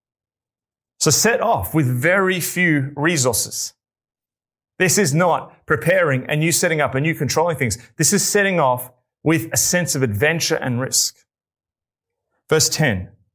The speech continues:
"When you enter a house, stay there until you leave that town. And if in any place will not welcome you or listen to you, leave that place, shake the dust off your feet as a testimony against them."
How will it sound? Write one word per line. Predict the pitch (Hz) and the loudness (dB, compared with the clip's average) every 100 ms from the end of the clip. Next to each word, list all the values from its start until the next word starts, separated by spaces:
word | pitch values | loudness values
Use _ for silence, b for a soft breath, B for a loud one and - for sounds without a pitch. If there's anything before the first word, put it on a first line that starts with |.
| _ _ _ - | _ _ _ 0
"When | 185 208 | 4 4
you | 220 | 4
enter | 160 180 175 | 0 2 0
a | - 131 | 0 -2
house, | 110 107 127 - - - _ - | 0 0 2 0 -2 -6 _ -4
stay | - - 196 208 | -2 2 2 2
there | 131 123 | 2 0
until | 151 127 156 | -2 -2 -2
you | 143 | -2
leave | 127 135 143 - | -2 -2 -2 -2
that | 131 123 | -2 -2
town. | - 131 127 - - _ _ _ _ _ _ _ _ _ _ - | 0 0 0 -4 -16 _ _ _ _ _ _ _ _ _ _ -2
And | |
if | 180 | 2
in | 185 | 2
any | 180 214 | 2 2
place | 220 165 151 - - _ _ _ | 2 0 2 0 -4 _ _ _
will | 147 185 | 0 2
not | 170 160 | 2 0
welcome | 135 156 190 - 165 | 2 2 0 -2 0
you | 127 123 | 0 2
or | 135 | 0
listen | 147 165 170 190 | 0 0 0 -2
to | - | -2
you, | 123 127 | -2 0
leave | 135 190 190 | 0 0 0
that | 196 - | -2 0
place, | 127 120 - | 0 0 0
shake | - 165 147 | 0 0 -2
the | 156 | -4
dust | 120 170 170 - | -2 0 0 0
off | 170 165 | -2 0
your | 160 | -2
feet | - 151 | 0 0
as | 135 123 | 0 0
a | |
testimony | 120 - 156 - 165 147 143 143 | -2 -2 -2 0 0 0 -2 -4
against | - 117 117 113 - | -4 0 0 0 -4
them." | 98 | -8